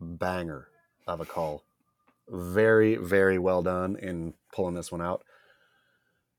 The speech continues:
In my younger years, I might have said barrel in turn for a couple reasons. Uh, I might have fallen for the old wives' tale, which I don't know, it's not true, but I don't know that it's true, that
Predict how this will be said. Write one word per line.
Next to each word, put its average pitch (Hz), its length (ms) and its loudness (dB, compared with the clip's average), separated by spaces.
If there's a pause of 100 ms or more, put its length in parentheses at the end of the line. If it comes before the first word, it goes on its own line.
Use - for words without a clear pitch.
(400)
In 311 360 -8
my 302 220 -10
younger 156 480 -2
years, 82 480 -4
I 113 80 -6
might 120 240 0
have 110 140 -2
said 104 240 0
barrel 92 420 0
in 90 160 -8
turn 95 300 -6
for 98 440 0
a 101 80 -6
couple 101 280 -2
reasons. 85 480 -8 (100)
Uh, 95 360 -4 (460)
I 104 80 -8
might 120 280 -2
have 120 180 -2
fallen 110 400 0
for 95 140 -4
the 98 100 0
old 85 540 2
wives' 120 400 4
tale, 82 340 -2
which 87 160 -4
I 110 60 0
don't 143 260 -2
know, 107 540 4 (540)
it's - 180 -8
not 104 200 0
true, 139 360 0
but 104 100 2
I 98 80 4
don't 123 280 2
know 98 220 2
that 78 120 -6
it's - 160 -12
true, 73 400 -6
that 85 180 0